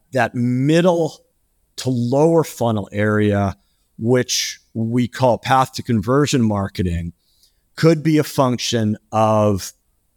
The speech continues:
retargeting. And we could do sequential retargeting where we're introducing people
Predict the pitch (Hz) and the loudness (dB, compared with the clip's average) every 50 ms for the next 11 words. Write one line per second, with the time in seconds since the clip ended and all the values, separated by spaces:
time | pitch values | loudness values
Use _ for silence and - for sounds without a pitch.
0 | _ _ _ 90 98 110 107 - - - - - 147 143 139 123 113 107 95 92 | _ _ _ -4 -2 -2 -2 -2 -6 -8 -2 0 2 2 2 2 0 0 -2 -2
1 | 101 131 170 175 - _ _ _ _ _ _ _ _ _ _ _ - 117 123 120 | 0 0 -2 -2 -4 _ _ _ _ _ _ _ _ _ _ _ -2 0 0 2
2 | 117 117 117 117 120 120 113 113 - _ 123 120 127 131 120 - 139 107 90 117 | 2 2 0 2 0 0 0 -2 -6 _ -4 -2 0 0 0 -2 -4 -2 0 0
3 | 120 117 - - - - 117 - - - - 151 175 190 - - 165 139 113 110 | 0 0 0 -2 -4 -6 -8 -10 -8 -2 0 2 2 2 2 2 0 0 0 0
4 | 98 - - 113 110 104 101 92 92 92 95 98 104 104 90 107 113 113 110 110 | -2 -2 -2 -2 0 0 -2 -2 -2 -2 -2 0 -2 0 0 0 0 2 2 0
5 | 107 107 117 113 107 117 123 120 - - 113 117 123 117 - - 113 101 - - | 0 0 0 0 0 -2 -4 -2 -4 -4 -2 0 0 0 -2 -2 -4 -6 -4 -2
6 | 120 120 - - - | -2 -2 -2 -4 -10